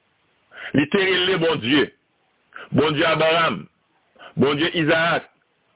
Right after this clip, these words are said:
Bon Dieu Jacob. Bon Dieu,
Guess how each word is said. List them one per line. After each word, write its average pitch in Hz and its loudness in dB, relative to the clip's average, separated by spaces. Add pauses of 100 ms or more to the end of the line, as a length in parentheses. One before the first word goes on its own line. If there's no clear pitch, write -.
(220)
Bon 139 4
Dieu 147 2
Jacob. 151 0 (1400)
Bon 190 2
Dieu, 196 2